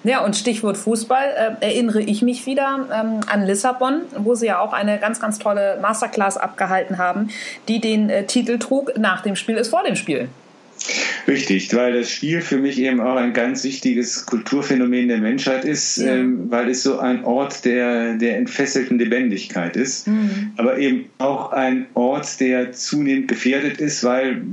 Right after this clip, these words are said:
Speaker 2: da können wir beim Fußball bleiben, aber können auch andere Phänomene uns anschauen, eben auch die Spielwelten zunehmend von einem Geist des Ökonomismus überwuchert werden,
Speaker 1: Ja.
Speaker 2: Und auf diese Weise dann eben die Lebendigkeit, die dem Spiel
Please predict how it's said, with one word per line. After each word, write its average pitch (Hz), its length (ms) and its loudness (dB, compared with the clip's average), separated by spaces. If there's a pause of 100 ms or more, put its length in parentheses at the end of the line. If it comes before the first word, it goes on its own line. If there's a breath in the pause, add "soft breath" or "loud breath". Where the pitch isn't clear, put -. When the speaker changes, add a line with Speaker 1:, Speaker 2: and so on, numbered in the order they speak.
Speaker 2:
da 117 180 0
können 127 180 2
wir 123 100 2
beim 117 220 2
Fußball 143 380 -2
bleiben, 131 260 0
aber 120 200 0
können 120 180 2
auch 113 100 2
andere 127 220 0
Phänomene 127 380 2
uns 120 120 0
anschauen, 123 480 2
eben 113 140 2
auch 123 180 0
die 117 120 0
Spielwelten 127 880 0
zunehmend 127 680 2
von 117 220 2
einem 117 320 2
Geist 117 460 0
des 110 160 -4
Ökonomismus 120 720 2
überwuchert 117 580 0
werden, 127 400 2
Speaker 1:
Ja. 104 140 -2 (480 loud breath)
Speaker 2:
Und 120 120 0
auf 113 140 -2
diese 127 260 2
Weise 117 420 2
dann 117 220 0
eben 120 260 2
die 110 140 0
Lebendigkeit, 117 680 0
die 117 80 2
dem 107 140 0
Spiel 123 520 0